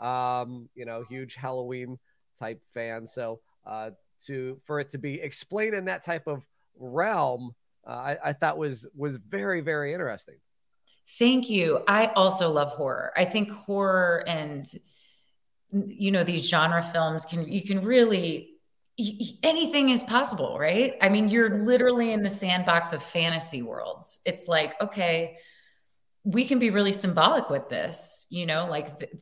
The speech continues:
Speaker 2: this can, we can describe this in a way that perhaps could be palpable for someone who is really on the outside of something like this. Um, and that was,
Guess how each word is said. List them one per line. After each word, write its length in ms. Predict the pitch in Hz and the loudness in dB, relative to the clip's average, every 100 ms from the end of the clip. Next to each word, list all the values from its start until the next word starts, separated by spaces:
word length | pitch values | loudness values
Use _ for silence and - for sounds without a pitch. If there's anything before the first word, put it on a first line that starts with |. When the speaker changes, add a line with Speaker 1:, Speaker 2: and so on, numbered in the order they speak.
| - | -2
Speaker 2:
this 240 | 196 - | -2 -2
can, 260 | - 175 165 | -4 -6 -2
we 180 | 220 | -2
can 200 | 240 233 185 - | 0 -2 -2 -8
describe 1120 | 165 - - - 147 156 165 190 175 160 143 151 | -6 -4 -4 -4 -4 -2 0 2 2 2 0 -4
this 420 | 143 135 147 147 | -4 -4 -2 -4
in 140 | - 147 | -6 -6
a 60 | |
way 240 | 147 151 147 | -2 0 0
that 240 | 143 - | -2 -6
perhaps 460 | - 160 - 160 - | -10 -10 -6 -6 -6
could 120 | 156 | -8
be 120 | 139 | -8
palpable 580 | 135 - 190 196 151 147 | -6 2 2 2 -2 -4
for 140 | - 147 | -4 -8
someone 520 | - 139 139 139 131 - | -6 -6 -6 -6 -8 -12
who 360 | 151 143 139 135 _ _ - | -10 -8 -8 -12 _ _ -6
is 180 | 175 | -4
really 220 | 170 240 339 | 4 4 4
on 100 | 214 | 2
the 120 | 147 | 4
outside 420 | 156 208 143 127 | 2 2 0 -2
of 80 | 120 | -2
something 340 | - 135 - | -8 -10 -10
like 240 | 120 113 - | -10 -10 -8
this. 380 | - - - - _ - _ _ - | -8 -8 -12 -14 _ -20 _ _ -2
Um, 480 | 175 165 160 147 - - _ - | 2 2 0 -4 -8 -14 _ 0
and 520 | 185 185 170 180 - - | 2 2 0 -4 -8 -8
that 420 | - 208 226 294 | 0 4 4 4
was, 280 | 320 262 | 0 -2